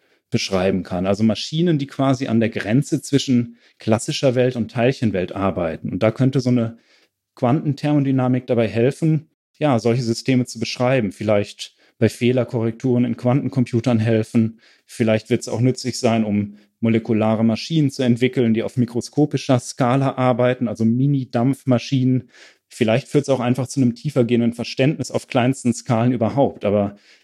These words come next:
Tatsache ist, dass durch die Quanteninformationstheorie eben dieser ganze Kosmos auf kleinsten Skalen immer wichtiger wird und wir einfach Regeln brauchen,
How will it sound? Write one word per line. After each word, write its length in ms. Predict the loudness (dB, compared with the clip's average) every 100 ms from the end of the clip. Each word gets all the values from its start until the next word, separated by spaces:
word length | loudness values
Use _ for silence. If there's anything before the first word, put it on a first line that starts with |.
| _
Tatsache 460 | 0 0 2 0 0
ist, 220 | -4 -4
dass 160 | -2
durch 200 | 0 0
die 100 | 0
Quanteninformationstheorie 1400 | -2 0 0 0 0 0 -2 0 0 0 0 0 0 0
eben 140 | 2 2
dieser 180 | 2
ganze 460 | 0 -2 2 0 0 -10 _ _ _
Kosmos 480 | 0 0 2 0 0
auf 180 | -4 -4
kleinsten 460 | 0 0 0 -4
Skalen 380 | -4 0 0 2
immer 260 | 0 0 0
wichtiger 440 | -4 -4 -4 0
wird 160 | 0 2
und 120 | 0
wir 120 | 2
einfach 340 | 0 0 -2 0
Regeln 360 | 0 2 0
brauchen, 580 | 0 0 0 -2 -4 -6